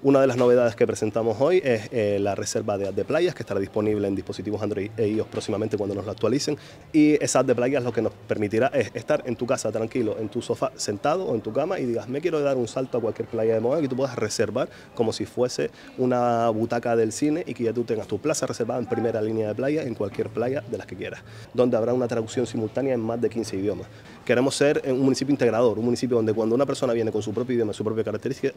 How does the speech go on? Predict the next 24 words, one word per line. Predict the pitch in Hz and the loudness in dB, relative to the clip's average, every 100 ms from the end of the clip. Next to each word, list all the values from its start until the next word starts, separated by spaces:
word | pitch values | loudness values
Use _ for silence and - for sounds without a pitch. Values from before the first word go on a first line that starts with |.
| - | 0
tenga | 131 123 | 2 2
capacidad | 113 - 139 | 0 -2 0
de | 131 | 0
decir, | 110 110 - - | 0 -6 -10 -12
"Pues | - 135 | -2 2
mira, | 131 | 2
pues | 98 113 | 2 0
aquí | 117 | 0
está | 127 135 | -2 0
mi | 123 | 0
idioma | 120 131 | 2 2
y | 131 | 0
por | 117 | 0
lo | |
tanto | 113 123 | -2 -6
esta | 117 | -6
gente | 113 120 | -6 -4
cuenta | 127 117 | -4 -4
conmigo". | 117 101 110 - - | -4 -2 -2 -4 -4
Eso | 120 139 | -4 -2
es | - | 0
fidel-, | 120 107 107 110 | 0 0 -2 -4
fidelizar | 113 104 101 127 | 0 0 0 -2
clientes | - 117 156 165 | -2 0 0 -2